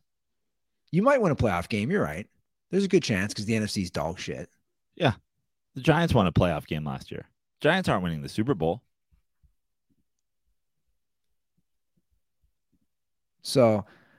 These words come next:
Speaker 1: I don't know. But the notion that Goff isn't the question mark, he, he's, he is the question mark 'cause they have a nice roster in Detroit.
Speaker 2: Yeah. Well, th-, that's, that's the problem with Detroit right now, right?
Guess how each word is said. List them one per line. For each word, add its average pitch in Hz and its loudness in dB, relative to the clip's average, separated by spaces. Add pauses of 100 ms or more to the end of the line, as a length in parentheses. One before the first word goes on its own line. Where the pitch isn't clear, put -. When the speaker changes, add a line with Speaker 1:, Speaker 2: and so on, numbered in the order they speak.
(220)
Speaker 1:
I 139 6
don't 131 4
know. 107 -2 (760)
But 123 2
the 135 4
notion 127 2
that 98 -6
Goff 117 0
isn't 104 -4
the 92 -10
question 90 -4
mark, 76 -8 (160)
he, 120 0
he's, 101 -4
he 104 2
is 101 0
the 143 6
question 73 -6
mark - -14 (220)
'cause 117 -6
they 120 4
have 147 6
a 117 4
nice 101 -4
roster 98 -2
in 78 -8
Detroit. 65 -12 (680)
Speaker 2:
Yeah. 131 -6 (840)
Well, 110 4 (320)
th-, 101 -2
that's, 104 -2 (420)
that's 110 -2
the 98 0
problem 92 2
with 82 -8
Detroit 80 -2
right 69 -6
now, 71 -10
right? 92 0